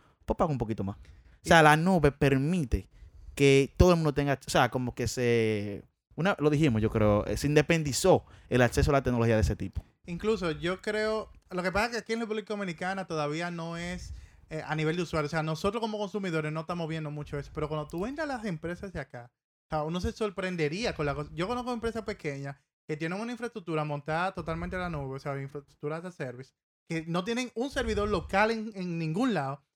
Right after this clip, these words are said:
Speaker 2: y tú vas a otra empresa que es sumamente grande y tiene servidores físicos todavía.
Speaker 1: Viejo.
Speaker 2: Viejo en su cos-, en su, en, en su edificio, perdón. Eh, yo creo que aquí en República Dominicana sí estamos, eh,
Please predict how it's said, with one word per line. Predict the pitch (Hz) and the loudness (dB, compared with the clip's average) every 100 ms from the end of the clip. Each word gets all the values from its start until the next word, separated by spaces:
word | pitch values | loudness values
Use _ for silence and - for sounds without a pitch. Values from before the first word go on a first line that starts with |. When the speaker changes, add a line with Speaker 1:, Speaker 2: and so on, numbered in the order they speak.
| _ _ _ - | _ _ _ -8
Speaker 2:
y | 220 | -6
tú | 196 226 | -6 -6
vas | 247 254 | -2 -2
a | |
otra | 247 247 | -4 -8
empresa | 247 262 240 - | -8 -8 -8 -6
que | 202 | -8
es | 196 | -8
sumamente | - 220 233 233 | -8 -6 -6 -6
grande | 233 254 214 | -4 -4 -4
y | 175 | -8
tiene | 170 196 | -6 -6
servidores | 190 180 175 170 | -4 -2 -2 -4
físicos | 165 147 143 135 | -8 -8 -10 -8
todavía. | 135 135 143 135 120 | -6 -4 -4 -4 0
Speaker 1:
Viejo. | 127 135 95 - | 6 6 4 -8
Speaker 2:
Viejo | 147 160 180 175 151 147 156 | -10 -4 0 0 -2 -6 -4
en | 156 151 | -6 -6
su | - 139 | -12 -12
cos-, | 151 143 - | -8 -10 -10
en | 165 156 151 | -8 -6 -6
su, | 139 151 143 135 131 131 - | -6 -6 -4 -4 -8 -10 -10
en, | 151 143 139 135 131 - _ _ - | -6 -4 -4 -8 -10 -16 _ _ -8
en | 160 | -2
su | |
edificio, | 156 156 170 143 127 | 0 0 -6 -6 -10
perdón. | 135 127 _ _ _ _ - | -10 -12 _ _ _ _ -8
Eh, | 160 160 156 156 - | -2 -2 -2 -6 -12
yo | 185 175 208 | -10 -4 -2
creo | 247 240 | 0 -2
que | 226 | -4
aquí | 196 226 | -6 -4
en | 247 | -4
República | 226 220 214 | -4 -6 -6
Dominicana | 202 185 202 202 | -6 -8 -8 -10
sí | - 208 226 | -12 -8 -8
estamos, | 233 - 202 220 220 233 _ _ _ _ - | -8 -8 -6 -6 -8 -14 _ _ _ _ -8
eh, | 151 147 147 143 139 | -4 -4 -4 -6 -8